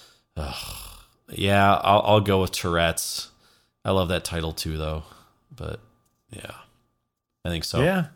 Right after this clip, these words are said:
Speaker 1: Tourette's.
Speaker 2: Okay.
Speaker 1: Tourette's. What do you got?
Speaker 2: Rate me, dude.
Speaker 1: Oh, no.
Speaker 2: Easily.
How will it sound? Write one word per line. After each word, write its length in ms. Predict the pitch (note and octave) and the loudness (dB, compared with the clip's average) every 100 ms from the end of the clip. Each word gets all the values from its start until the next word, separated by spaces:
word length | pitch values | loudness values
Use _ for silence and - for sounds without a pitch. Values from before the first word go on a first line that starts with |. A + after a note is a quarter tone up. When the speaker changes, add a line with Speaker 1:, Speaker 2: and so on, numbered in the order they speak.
| _ - - _ - | _ -20 -20 _ -10
Speaker 1:
Tourette's. 420 | - E2+ E2+ C3 D#3 | -2 2 2 4 4
Speaker 2:
Okay. 260 | E3 F#3 - _ _ - | 6 4 -4 _ _ -8
Speaker 1:
Tourette's. 520 | F2+ F2+ E2+ - - _ _ _ _ _ _ _ _ _ _ _ _ _ - | -2 -2 -2 -6 -10 _ _ _ _ _ _ _ _ _ _ _ _ _ -8
What 140 | E2+ | -6
do 60 | E2 | -2
you 60 | |
got? 220 | E2 D2+ - _ _ _ _ _ _ - - - - | -2 -2 -4 _ _ _ _ _ _ -20 -18 -6 4
Speaker 2:
Rate 320 | A2 C3 B2 | 8 8 8
me, 160 | A2+ G#2 | 8 8
dude. 340 | A2 A2+ A2 - - - _ _ _ F#3 | 8 8 4 -4 -16 -20 _ _ _ 8
Speaker 1:
Oh, 1080 | G#3+ G3 E3 D3 C#3 A2+ G#2 F#2 D#2+ D#2+ G#2+ | 10 12 12 10 10 10 8 4 2 0 0
no. 1000 | C#3 E3 G3 A#3 G#3 F#3 D#3+ C#3 A2+ G#2 | 2 4 6 8 10 10 10 10 10 8
Speaker 2:
Easily. 680 | D#3 E3 C#3+ B2+ A2+ G2 D#2 | 10 12 10 10 8 8 4